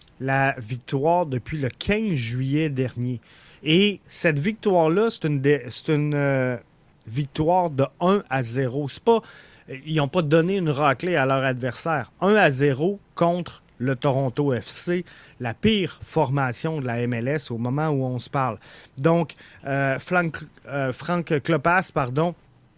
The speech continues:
est sur une séquence de quatre défaites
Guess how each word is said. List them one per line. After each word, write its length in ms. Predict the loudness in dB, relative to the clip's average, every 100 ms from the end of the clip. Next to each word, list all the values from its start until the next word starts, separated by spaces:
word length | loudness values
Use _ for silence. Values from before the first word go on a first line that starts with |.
| _ _ -8 4
est 340 | 4 4 -2
sur 300 | -6 0 2
une 180 | 2 0
séquence 600 | 0 0 2 2 0 -2
de 100 | -6
quatre 560 | -4 4 4 4 -6 -8
défaites 560 | 0 2 2 -2 -2